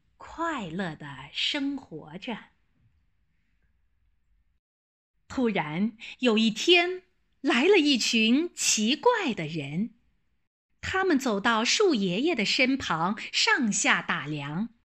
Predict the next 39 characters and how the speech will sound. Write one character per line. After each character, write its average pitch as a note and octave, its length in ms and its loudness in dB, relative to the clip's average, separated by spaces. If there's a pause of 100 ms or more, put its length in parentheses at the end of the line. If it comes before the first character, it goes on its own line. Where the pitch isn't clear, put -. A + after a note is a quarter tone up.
(340)
还 - 240 0
用 A#3 240 2
脚 E3+ 340 2 (160)
狠 C4+ 300 2 (160)
狠 G#3+ 240 0
地 F#3+ 80 0
踢 C4 240 0
了 G#3+ 140 2
树 A#3+ 260 0
爷 E3 300 -4
爷。 A3+ 340 -2 (1500)
小 F3 300 -4
动 A3+ 200 -2
物 G#3+ 200 -2
们 E3+ 320 -4 (260)
看 F#4 180 -4
到 D#4 140 0
树 F#4 240 0
爷 G3 240 -2
爷 C4 440 -2
挨 F#4+ 200 -6
打 G#3+ 340 -10
了， D#3 260 -16 (720)
都 D4 200 0
急 A#3 200 0
忙 B3 220 0
跑 F3+ 180 -4
到 G3+ 160 -4
树 F4 260 0
爷 F#3+ 200 -2
爷 C#4+ 160 -2
身 B3+ 320 0
边， C4+ 320 -2 (160)
想 C#4+ 280 -4
赶 C4+ 360 -2
走 G#3+ 220 -4
这 F#3 180 -6
些 F#3 180 -4
人。 E3 420 -8